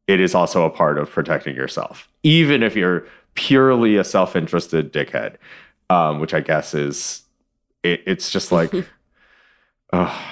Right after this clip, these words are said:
Speaker 1: I, I, I have this thing that is possibly, it's, it's, like, not a problem functionally because I'm always right, but it is, like, logically com-, almost completely flawed, which is, like,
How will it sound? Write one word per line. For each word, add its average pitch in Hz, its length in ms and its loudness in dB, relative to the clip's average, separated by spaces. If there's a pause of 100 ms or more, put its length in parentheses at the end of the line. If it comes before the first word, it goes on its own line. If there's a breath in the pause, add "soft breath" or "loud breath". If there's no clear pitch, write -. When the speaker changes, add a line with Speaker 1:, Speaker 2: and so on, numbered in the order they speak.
(240 loud breath)
Speaker 1:
I, 220 240 4
I, 285 320 2
I 240 100 2
have 339 240 0
this 392 200 2
thing 131 360 2
that 113 140 4
is 104 200 2
possibly, 123 800 2 (220 loud breath)
it's, 196 200 2 (100)
it's, 180 220 2
like, 180 400 0 (320)
not 151 380 2
a 113 120 4
problem 101 500 2
functionally 127 840 2
because 95 600 0 (100)
I'm 87 180 2
always 85 380 2
right, 87 400 2
but 98 160 2
it 87 100 0
is, 87 140 0
like, 87 160 -4
logically 80 560 -2
com-, - 280 -10
almost 80 380 -2
completely 80 420 -4
flawed, 87 440 0
which 95 180 -2
is, 90 180 -2
like, 90 320 2